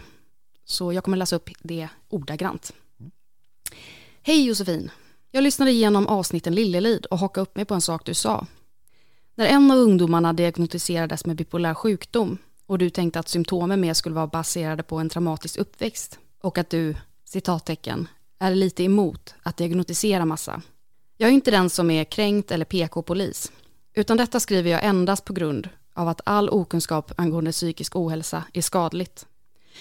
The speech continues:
Jag förstår att du inte menade så, men det uttalandet kan tolkas som väldigt nedlåtande.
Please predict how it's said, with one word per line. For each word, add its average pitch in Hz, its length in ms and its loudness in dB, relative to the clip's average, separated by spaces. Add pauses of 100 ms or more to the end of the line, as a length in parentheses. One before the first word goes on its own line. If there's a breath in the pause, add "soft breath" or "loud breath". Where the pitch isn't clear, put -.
(180 loud breath)
Jag 208 140 2
förstår 247 380 4
att 202 120 4
du 190 60 2
inte 175 140 2
menade 180 340 2
så, - 300 -4 (420)
men 196 140 4
det 208 100 6
uttalandet 190 640 0
kan 196 140 -2
tolkas 175 440 -4
som 170 120 -2
väldigt 170 240 -4
nedlåtande. 180 680 -2